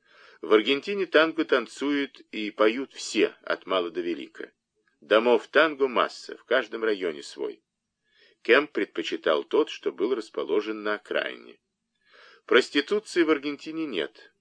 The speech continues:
Народ чистый, к любви относится достойно, не по-мещански. Понравились друг другу, приладились в танце.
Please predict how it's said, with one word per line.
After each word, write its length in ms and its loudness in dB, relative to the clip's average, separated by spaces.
Народ 480 4
чистый, 600 -6
к 100 -20
любви 260 -4
относится 580 -4
достойно, 640 -6
не 120 -8
по-мещански. 840 -8
Понравились 600 4
друг 220 -6
другу, 360 -8
приладились 760 2
в 80 -20
танце. 540 -6